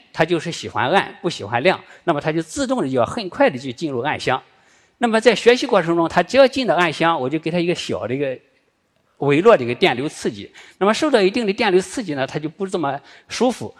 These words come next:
那么它呢就记住了，我要进去呢就要被这个，被电击，那么我就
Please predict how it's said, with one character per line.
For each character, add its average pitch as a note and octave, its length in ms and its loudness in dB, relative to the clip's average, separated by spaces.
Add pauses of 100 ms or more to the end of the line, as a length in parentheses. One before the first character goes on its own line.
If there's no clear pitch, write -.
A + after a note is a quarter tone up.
(160)
那 F3 100 6
么 D#3+ 120 2
它 - 180 2
呢 F#3 120 2
就 D3 120 -2
记 F#3+ 240 -4
住 A#2 100 -4
了， F#2+ 180 -6
我 C#3 140 -2
要 D#3 160 2
进 C4+ 260 -4
去 - 140 -10
呢 A#2+ 160 -4
就 C#3 140 -4
要 A#2+ 80 0
被 C3 200 -6
这 A#2 120 -10
个， G2+ 200 -6 (640)
被 D3+ 140 -2
电 C#3+ 260 -2
击， D#3 300 -8
那 D3+ 100 -2
么 C3+ 100 -2
我 C#3 200 2
就 C#3 240 0